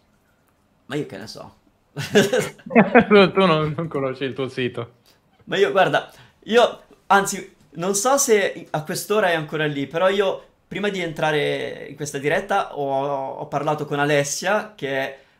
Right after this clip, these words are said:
Speaker 1: la persona più importante di Italy Made Easy, più importante di Manu, e, e le ho detto, Ale, io sto per andare in diretta, se tu vuoi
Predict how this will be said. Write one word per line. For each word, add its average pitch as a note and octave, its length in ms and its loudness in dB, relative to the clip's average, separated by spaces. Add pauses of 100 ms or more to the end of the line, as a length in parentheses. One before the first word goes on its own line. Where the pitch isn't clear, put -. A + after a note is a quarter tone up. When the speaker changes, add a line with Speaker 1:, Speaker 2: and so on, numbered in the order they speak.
Speaker 1:
la D3 140 -2
persona D#3 360 -6
più F#3+ 140 -12
importante D3 580 -2
di C#3 140 -2
Italy C#3 240 -4
Made C3 180 -4
Easy, A#2 240 -6
più D3 140 -6
importante C#3 480 -8
di C3 100 -8
Manu, C3 420 -4 (720)
e, C3 580 0
e D#3+ 120 -6
le F#3 60 -2
ho F#3+ 40 -4
detto, G3 420 -4
Ale, F3+ 440 0 (400)
io A3+ 100 -6
sto A#3 140 -2
per F3+ 120 -2
andare D#3+ 260 0
in E3 60 -4
diretta, C3+ 460 -2
se C#3 240 -10
tu G#3 280 -2
vuoi E3 600 -2